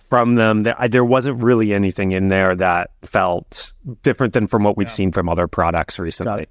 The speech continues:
Speaker 1: Yeah.
Speaker 2: I, I think what's interesting about this is if you pulled up a very, if you replace the word hub with cloud, this looks very similar to the Salesforce strategy that Salesforce has executed over the past, like, twenty to thirty years,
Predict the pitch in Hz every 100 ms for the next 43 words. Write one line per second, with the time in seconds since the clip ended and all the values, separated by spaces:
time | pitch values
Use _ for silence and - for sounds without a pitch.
0 | _ - - _ _ - 214 - - 214
1 | 320 311 277 220 190 175 185 165 151 -
2 | 139 147 135 113 - 139 - 147 165 180
3 | 170 - 185 175 151 165 139 143 - _
4 | _ _ _ - 131 131 143 139 139 147
5 | 139 135 160 180 185 - 170 - 170 151
6 | - 147 143 127 117 127 131 127 120 131
7 | - - 113 117 135 131 _ _ _ _
8 | - 180 - 233 - 139 170 165 151 -
9 | 147 139 127 120 117 - 117 - 120 107
10 | - 113 110 101 113 110 - 104 - 110
11 | 101 98 101 95 - 107 92 98 95 95
12 | 107 95 - 101 - 117 107 101 95 -
13 | 87 73 60 - -